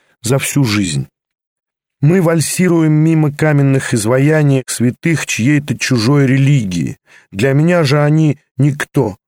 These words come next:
просто камни, которым придали форму величественных фигур. Вода была чистая-чистая.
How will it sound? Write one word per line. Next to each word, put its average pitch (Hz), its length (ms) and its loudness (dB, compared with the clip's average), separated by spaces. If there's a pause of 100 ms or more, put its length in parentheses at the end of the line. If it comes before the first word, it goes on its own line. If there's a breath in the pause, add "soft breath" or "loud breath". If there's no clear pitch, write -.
(100)
просто 151 380 -2
камни, 151 460 0
которым 135 480 -2
придали 127 480 0
форму 147 540 0 (140 soft breath)
величественных 127 920 0
фигур. 98 560 -4 (920 soft breath)
Вода 147 340 0
была 147 240 0
чистая-чистая. 147 1300 -2